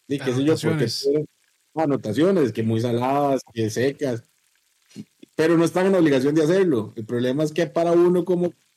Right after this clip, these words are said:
Speaker 1: competidor es súper valioso,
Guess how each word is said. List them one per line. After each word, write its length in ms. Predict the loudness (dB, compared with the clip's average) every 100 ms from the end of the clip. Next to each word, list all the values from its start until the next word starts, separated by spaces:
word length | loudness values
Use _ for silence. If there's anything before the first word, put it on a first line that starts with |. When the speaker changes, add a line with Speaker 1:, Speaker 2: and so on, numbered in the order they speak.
| _ _
Speaker 1:
competidor 720 | -6 -4 0 -2 2 4 4
es 120 | 2 0
súper 460 | 0 0 0 -2 -2 -8
valioso, 640 | -2 2 4 4 0 -2